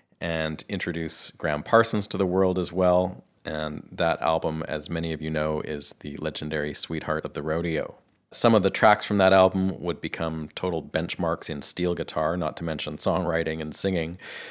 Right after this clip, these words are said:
Um, songs like Hickory Wind, Hundred Years From Now, and the kickoff track that has an unmistakable Lloyd Green lick off the top is You Ain't Going Nowhere, the Bob Dylan song. They're all classics and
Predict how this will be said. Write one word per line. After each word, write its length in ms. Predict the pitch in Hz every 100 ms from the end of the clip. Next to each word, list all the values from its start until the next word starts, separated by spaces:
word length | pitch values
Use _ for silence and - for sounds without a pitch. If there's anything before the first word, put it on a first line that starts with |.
| - -
Um, 460 | - 80 78 73 -
songs 300 | - 92 82
like 100 | 76
Hickory 300 | - - 90
Wind, 420 | 82 98 98 98
Hundred 340 | 87 - 92 82
Years 220 | 82 80
From 140 | 90
Now, 340 | 82 82 85 85
and 260 | 78 -
the 80 | 87
kickoff 500 | - 120 - 85 -
track 340 | - 78 78
that 100 | -
has 340 | 85 80 78 -
an 140 | - 85 -
unmistakable 720 | 92 92 - 85 82 80 80
Lloyd 260 | 80 80
Green 400 | 78 80 80 80 - - - - -
lick 380 | - 87 82 -
off 200 | 85 80
the 80 | -
top 440 | - 82 80 - -
is 320 | 82 78 - -
You 180 | 85 85
Ain't 140 | 76
Going 260 | 82 82 80
Nowhere, 320 | 73 76 71
the 80 | 71
Bob 260 | - -
Dylan 240 | 80 76 76
song. 280 | - - - _ - - - - -
They're 100 | 101
all 120 | 110
classics 560 | - 90 90 95 - 80
and 220 | 73